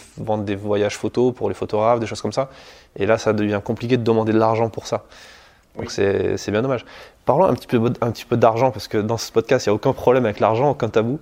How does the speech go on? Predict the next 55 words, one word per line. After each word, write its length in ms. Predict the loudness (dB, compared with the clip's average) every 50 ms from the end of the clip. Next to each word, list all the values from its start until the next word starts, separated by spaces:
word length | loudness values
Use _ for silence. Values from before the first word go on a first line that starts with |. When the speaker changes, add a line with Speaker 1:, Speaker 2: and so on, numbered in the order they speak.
| -10 -8 -4
Speaker 2:
Ah, 200 | -2 0 0 2
il 20 |
n'y 60 | 2 0
a 20 |
aucun 140 | 0 2 4
Speaker 1:
Et, 80 | 4
Speaker 2:
tabou. 180 | 4 4 2 2 2 4
Speaker 1:
ouais, 220 | 6 6 6 6
aucun 220 | 4 2 2 0 0
tabou. 340 | 2 2 2 4 4 4 4
Et 60 | 4
c'est 140 | 2 2 2
ce 80 | 0 4
qui 80 | 6
est 40 | 4
Speaker 2:
<laughs> 80 | 6 6
Speaker 1:
intéressant, 380 | 6 6 6 4 4 2 0
je 80 | 2 2
pense, 160 | 0 0 0
parce 180 | 0 -2 0 2
que, 280 | 2 2 2 2 0 -6 -12 -12 _ -4
euh, 240 | -2 0 0 0 0
je 80 | -2 -2
demande 440 | 0 2 2 4 4 2 0 -2 -6 -12 _ _ _ _ _ _ _ _ _ _ _ -10
assez 340 | -8 -8 -6 -6 -6 -6 -6
souvent 280 | -6 -4 -2 0 0 0
aux 20 |
photographes, 540 | 0 -2 0 2 2 2 2 2 -2 -8 -18 -20 _ _ -8
pas 80 | -8
combien 300 | -6 -4 -2 0 0 0
ils 60 | 2 4
gagnent 220 | 4 4 4 4
exactement, 420 | 2 -2 -2 -2 0 2 2 2
parce 80 | 0 -2
que 60 | -6
c'est 80 | -8 -6
pas 80 | -4
forcément 300 | -4 -4 -4 -4 -2 -4
intéressant, 400 | -2 0 0 0 0 2 2 2
mais 140 | 2 2 2
quel 180 | 2 4 4 6
est 60 | 6
leur 140 | 6 4 2
business, 520 | 2 0 0 2 2 0 0 0 -6 -14 -18 -20 -20 -20 -20 _ _
comment 360 | 0 0 2 4 2 2 2 0 -2
ils 160 | -6 -6 -6 -8 -6
le 120 | -4 -4 -4
construisent 520 | -2 -4 -6 -4 -4 -2 0 0 0 0
et 60 | -2
comment 380 | -4 -2 -2 -2 0 0 2 0
ils 280 | 2 2 0 0 0 0
gagnent 220 | 0 0 2 4
de 80 | 4 6
l'argent 340 | 6 4 4 2 0 0
concrètement, 560 | 0 -2 -6 -6 -4 -6 -6 -4 -6 -8 -8